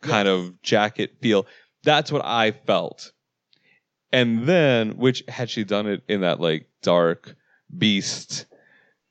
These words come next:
Speaker 1: blue, like that royal
Speaker 2: Mm-hmm.
Speaker 1: navy blue, like that he has on his big beast coat,
Speaker 2: Yeah.
Speaker 1: I would have liked it. I think it would have worked a little better. It would have paired better because then she, she takes the crown off, twirls, undoes the top, and it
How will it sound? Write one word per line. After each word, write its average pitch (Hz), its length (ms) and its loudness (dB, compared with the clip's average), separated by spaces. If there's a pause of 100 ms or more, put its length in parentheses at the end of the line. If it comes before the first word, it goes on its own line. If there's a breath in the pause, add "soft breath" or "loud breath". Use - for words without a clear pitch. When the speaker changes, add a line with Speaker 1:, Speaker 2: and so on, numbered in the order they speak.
Speaker 1:
blue, 101 460 4
like 95 180 2
that 90 200 0
royal 95 580 4
Speaker 2:
Mm-hmm. 95 60 -4
Speaker 1:
navy 98 380 0
blue, 98 560 4 (400)
like 98 200 -4
that 95 140 0
he 95 120 -8
has 95 200 0
on 92 80 -2
his 87 260 -6 (160)
big 90 340 -2
beast 98 280 -6
coat, 95 300 2 (160)
Speaker 2:
Yeah. 101 240 -12 (100)
Speaker 1:
I 98 80 -2
would 98 120 -4
have 90 100 -4
liked 90 220 -2
it. 85 260 -2
I 110 40 -2
think 101 180 -2
it - 20 0
would 90 140 0
have 85 80 -4
worked 90 260 -4
a 95 40 -4
little 92 180 -2
better. 98 180 0
It 90 40 2
would 90 120 0
have - 60 -8
paired 107 260 0
better 160 300 0 (280 soft breath)
because 101 420 0
then 92 160 -2
she, 98 280 -4 (140)
she - 120 -12
takes 208 240 0
the 160 80 -10
crown 113 300 -2
off, 95 220 -2 (340)
twirls, 139 560 2 (140)
undoes 131 500 0
the 98 120 -4
top, 120 520 -2 (320 soft breath)
and 101 220 0
it 104 260 -2